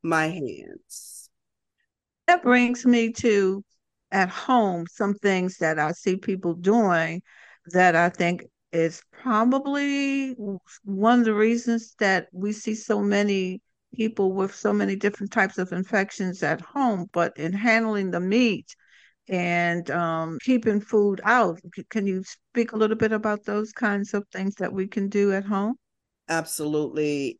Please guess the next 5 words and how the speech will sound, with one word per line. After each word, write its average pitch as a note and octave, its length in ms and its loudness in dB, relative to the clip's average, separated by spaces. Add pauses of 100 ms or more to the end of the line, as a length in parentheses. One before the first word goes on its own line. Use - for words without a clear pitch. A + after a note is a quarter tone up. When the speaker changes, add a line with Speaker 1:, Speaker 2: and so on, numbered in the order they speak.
Speaker 1:
Uh, B2+ 240 -6 (100)
raw C#3+ 420 -2
meat, F3 640 -2 (280)
you E3+ 840 2
want D3 560 -4